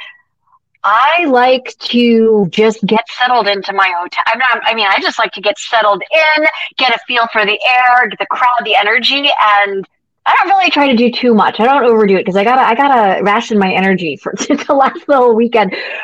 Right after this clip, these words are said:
But, um, come Thursday, we've got a few panels that are exciting. Like, I, I am obsessed with The Last of Us. I'm sure the rest of you are as well. And there's, like, a Science of The Last of Us panel happening at eleven A M.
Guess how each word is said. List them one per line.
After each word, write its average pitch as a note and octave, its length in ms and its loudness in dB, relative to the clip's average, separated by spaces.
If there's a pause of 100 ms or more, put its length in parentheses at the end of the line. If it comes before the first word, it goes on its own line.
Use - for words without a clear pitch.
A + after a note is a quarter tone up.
(120)
But, B3+ 320 2
um, A#3 280 2
come D4 220 -2 (440)
Thursday, A#3+ 680 2
we've A#3+ 220 2
got E4+ 180 0
a G#4+ 60 0
few C#4 180 0
panels F#3+ 340 -2
that F3+ 100 -4
are F3 220 -2
exciting. F3+ 500 -4
Like, A#3+ 200 0
I, G#3 360 2
I G#3 140 2
am B3 180 2
obsessed G3 400 -2
with G#3+ 100 -2
The A#3 80 -6
Last F3 320 -2
of F3 80 -4
Us. E3+ 240 0
I'm F#3 80 -10
sure F3+ 200 -8
the F3 80 -4
rest E3+ 200 -4
of E3 80 -8
you E3 100 -4
are E3 140 0
as D#3 160 -6
well. E3+ 320 2 (360)
And F#3+ 180 2
there's, G3 160 2
like, G3 160 0
a F#3+ 240 2
Science A3 460 0
of G3 140 2
The F#3+ 80 2
Last F#3 340 0
of F#3+ 100 0
Us F#3+ 180 -2
panel F#3 340 0
happening F3+ 400 -2
at F3 60 -4
eleven F3 360 -2
A E3+ 180 -6
M. E3+ 380 -2